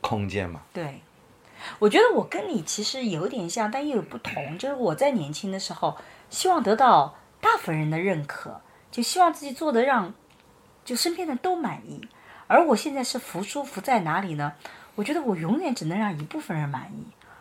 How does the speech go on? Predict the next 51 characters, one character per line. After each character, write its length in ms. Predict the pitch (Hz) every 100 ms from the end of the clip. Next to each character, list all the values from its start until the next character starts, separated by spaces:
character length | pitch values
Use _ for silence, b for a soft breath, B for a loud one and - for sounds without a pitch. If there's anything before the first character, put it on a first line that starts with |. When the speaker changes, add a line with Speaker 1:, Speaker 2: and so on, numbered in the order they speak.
| B
Speaker 2:
而 100 | -
我 160 | 269 262
就 220 | - 339
让 240 | 330 370 311
这 100 | 494
部 120 | 254
分 160 | 208 165
人 80 |
满 240 | 170 160 165
意 20 |
就 160 | 190 165
可 220 | - 156
以 140 | 165
了。 180 | - - B B B
也 80 | -
就 140 | 320 339
比 80 |
如 80 | 262
说 160 | 294 320
我 140 | 233
做 180 | 208 247
很 140 | 190
多 120 | 147 165
的 80 |
视 220 | 185 - 180
频， 260 | - 151
我 120 | 139
觉 100 | 135
得 60 | 143
总 200 | - 185
有 140 | 294
人 160 | 180 143
骂 260 | 170 156 127
我。 220 | - - B B B -
我 100 | 370
以 60 |
前 180 | 285 330
老 160 | 302 147
觉 200 | 165 208
得， 200 | 277 277 - B B _
就 220 | - 262
以 160 | - 160
前 220 | 208 285
年 160 | 226
轻 140 | - 359
的 60 | 320
时 100 | 262
候 80 |
会 160 | - 262
觉 180 | - 160
得 200 | 254